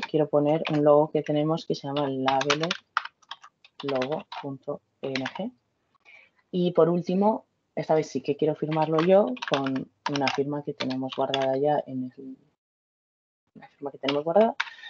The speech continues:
Y por último, y más importante, ahora tengo que decirle qué template quiero y dónde lo quiero. Entonces, eh, espera, esto casi me equivoco, esto está dentro de Files.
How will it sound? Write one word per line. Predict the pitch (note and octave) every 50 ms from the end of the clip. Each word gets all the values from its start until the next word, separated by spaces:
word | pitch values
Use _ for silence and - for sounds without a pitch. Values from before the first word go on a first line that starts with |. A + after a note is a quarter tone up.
| - - - - _ -
Y | A3+ A#3 B3 B3
por | A#3+ - D#3+
último, | F3 G3 G3+ G3 - G#3+ G3+ A3 A#3+ - -
y | - D3+
más | D3 D#3+ E3 F3+ -
importante, | G#3+ G3+ G#3 G3 G3+ - G#3+ G#3+ G#3 - A3 A3 -
ahora | D#3 D#3 E3 D#3+
tengo | F3+ F3+ F3+ F#3
que | G3+ F#3+
decirle | F3 - F3 F3+ F#3+ F#3+ F#3 G#3+ - _ _ _
qué | - F#3 F#3+
template | - F#3+ G3 G3 F#3 - F3 D#3+ D#3+ D#3+ _
quiero | - F3 E3+ F3
y | F3
dónde | D#3+ D3+ D3+ D#3 D#3+
lo | D3+ C#3
quiero. | - - - D3 C3+ - - _ _ _ _
Entonces, | - D3 D3 D#3 D3+ C#3 - B2+ - - - _ _ _ -
eh, | - D#3 D3+ D3 D3 C#3+ C#3+ C#3 C#3 - - _ _ - - _ _ _ _ _ _ _ _ _ _ -
espera, | - - - C#3 C#3 - - _ -
esto | E3 - - -
casi | - D3+ - D3
me | D3 C#3+
equivoco, | D3+ D3 D3+ D3+ - D#3+ D#3+ D#3+ - -
esto | - - - - -
está | C#3+ - - - C#3+
dentro | C#3+ C#3+ C#3 - C#3+ D3
de |
Files. | - - - D#3+ D3+ D#3 D3+ - - - - - -